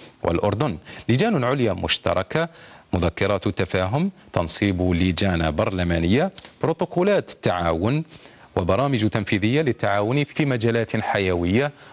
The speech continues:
منتديات رجال الأعمال، وكلها تهدف إلى اختصار المسافات لتعزيز وتيرة التشاور والتنسيق حول القضايا الإقليمية والدولية.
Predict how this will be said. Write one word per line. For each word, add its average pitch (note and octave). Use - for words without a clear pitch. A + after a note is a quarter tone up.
منتديات G2
رجال F2+
الأعمال، E2+
وكلها F#3+
تهدف B2+
إلى A#2+
اختصار A2
المسافات G2
لتعزيز A2
وتيرة E3
التشاور G2+
والتنسيق -
حول A2+
القضايا A#2
الإقليمية G2
والدولية. G2